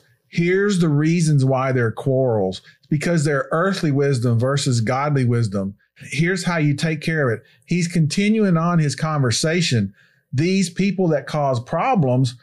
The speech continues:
it's because of selfish reasons. Here's some examples of what the selfish reasons are.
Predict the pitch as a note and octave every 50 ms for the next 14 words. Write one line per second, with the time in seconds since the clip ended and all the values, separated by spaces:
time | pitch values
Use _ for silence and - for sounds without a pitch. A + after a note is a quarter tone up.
0 | _ _ _ _ _ _ - D3+ D3 D3+ F3 E3+ - F3+ F#3 F#3+ F3 D3+ C3+ -
1 | - - F3+ F#3 F#3 E3+ E3+ D#3 C3+ A#2+ C3+ B2+ C3 C#3+ D3+ E3 F3 E3 C3 A#2+
2 | A2 G#2 G#2 G2+ C3 B2+ C3+ E3+ F3+ E3+ E3+ - E3 D3 C3 A#2+ A2 B2 B2+ C#3
3 | D#3 D3+ C#3+ C3+ A#2 A#2 A2 - - - - _ _ _ - C#3+ C3+ C3 C3 D3
4 | D3 D3 C3 A#2 - - D3+ C#3+ C3+ - C3 A2 A2 C3 C#3+ C#3+ C3+ C3 B2+ A#2
5 | A#2+ A2+ G#2 G2+ G#2+ A2+